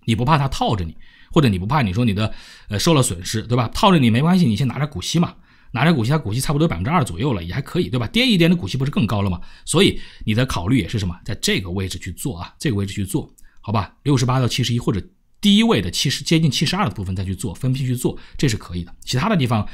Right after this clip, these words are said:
七十七之上没有，没有任何追的必要啊，没有任何买的必要，因为买了你可能年底之后，除非抓住中间一个大波段吧，然后往上走一波，走到前高八十附近，你要卖掉，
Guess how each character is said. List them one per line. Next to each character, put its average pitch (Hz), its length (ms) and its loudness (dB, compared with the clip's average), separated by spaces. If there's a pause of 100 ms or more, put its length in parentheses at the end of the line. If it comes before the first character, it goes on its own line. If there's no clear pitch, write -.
(240)
七 - 160 0
十 156 80 2
七 156 120 0
之 156 100 0
上 135 300 2
没 85 100 -2
有， 113 220 0
没 113 100 0
有 135 100 2
任 120 80 2
何 110 80 -4
追 110 140 -4
的 104 80 -2
必 101 120 -4
要 101 80 -4
啊， 98 220 -8
没 110 100 0
有 120 120 2
任 123 140 0
何 123 100 -2
买 120 300 -2
的 85 160 -8 (100)
必 101 220 -4
要， 135 240 -2
因 110 120 0
为 110 200 2
买 95 180 -2
了 87 120 -4
你 120 100 2
可 95 160 -6
能 90 160 0
年 104 160 2
底 160 100 -2
之 117 100 -4
后， 123 220 0 (460)
除 170 100 4
非 214 320 8
抓 208 160 2
住 208 60 4
中 202 100 8
间 190 140 6
一 - 20 6
个 175 80 4
大 175 100 2
波 170 140 4
段 185 180 6
吧， 104 220 -2
然 135 160 0
后 156 60 2
往 113 160 2
上 160 180 6
走 98 160 0
一 117 80 2
波， 165 260 4 (280)
走 117 120 2
到 170 140 6
前 143 180 0
高 165 140 4
八 165 180 4
十 165 60 4
附 156 140 2
近， 160 160 4
你 98 60 2
要 101 100 0
卖 143 180 2
掉， 95 180 -4